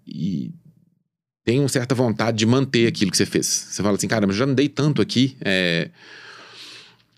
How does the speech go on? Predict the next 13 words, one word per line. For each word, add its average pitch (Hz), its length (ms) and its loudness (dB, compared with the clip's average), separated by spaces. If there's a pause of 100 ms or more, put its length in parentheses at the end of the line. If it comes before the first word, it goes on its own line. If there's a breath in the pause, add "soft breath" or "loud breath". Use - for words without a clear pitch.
(140)
e 104 60 4
aí 113 80 4
isso 110 100 2
é 151 40 6
um 156 40 4
problema 135 420 4
também, 82 260 0
né? 117 220 0 (880 loud breath)
Tem 175 120 6
um 151 120 4
outro 196 180 4
problema 170 540 4
que, 127 640 2